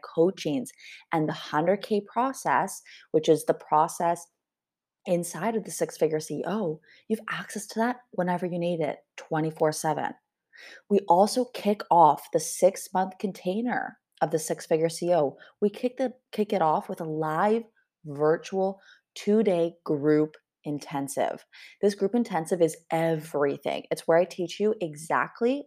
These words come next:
what you need to know, nothing more, to make a hundred K on repeat. And every intensive I do that I facilitate is different because I bring fresh insights, perspectives, and next level clarity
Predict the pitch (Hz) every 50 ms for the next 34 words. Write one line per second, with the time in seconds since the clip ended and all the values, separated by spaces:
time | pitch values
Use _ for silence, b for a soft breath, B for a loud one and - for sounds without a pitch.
0 | _ - 165 165 165 - - 226 240 240 240 240 285 269 247 180 160 160 196 277
1 | - _ _ _ _ _ _ - 156 147 151 - 214 240 269 294 285 214 165 160
2 | 170 175 - b b b b b b b - 180 156 - 160 - - - 175 185
3 | 196 190 - 190 190 190 190 - - 160 156 151 156 156 151 156 - - - -
4 | _ _ - _ _ _ _ B B B B B B B _ - 208 202 202 -
5 | - 175 190 - - 233 247 254 247 226 - 180 160 160 160 - 208 196 190 -
6 | - - 156 156 160 170 180 165 160 147 147 143 139 151 196 240 269 - _ -
7 | 170 156 151 160 160 - 175 - - - 160 151 156 - 180 220 247 254 - -
8 | 170 160 - - - 170 - - 147 135 - - B B B B B B 175 175
9 | 170 180 170 170 185 175 170 160 - - - - 156 170 180 - - - - 165
10 | 165 160 160 156 139 - - - - _ - 170 160 - - - 156 160 - -
11 | 151 143 139 - - 160 160 156 147 147 147 147 180 208 - - - - - 165
12 | 156 151 147 147 160 156 156 - - - 139 135 139 139 156 185 214 240 254